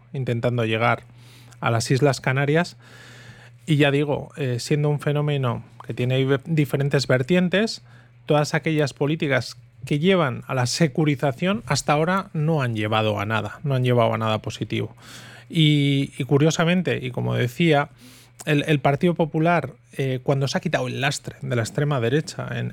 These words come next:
en diferentes comunidades autónomas en las que cogobernaban, precisamente ha empezado a copiar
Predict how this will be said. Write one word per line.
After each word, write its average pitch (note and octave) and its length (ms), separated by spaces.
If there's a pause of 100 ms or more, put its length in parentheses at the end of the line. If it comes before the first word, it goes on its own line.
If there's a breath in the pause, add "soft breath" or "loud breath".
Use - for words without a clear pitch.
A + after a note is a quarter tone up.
en A#2+ 100
diferentes C3 840
comunidades D3 500
autónomas C#3+ 520
en B2 80
las A2+ 160
que B2 180
cogobernaban, D#3+ 880
precisamente E3+ 600
ha F#3+ 40
empezado F#3 380
a E3 120
copiar D#3+ 480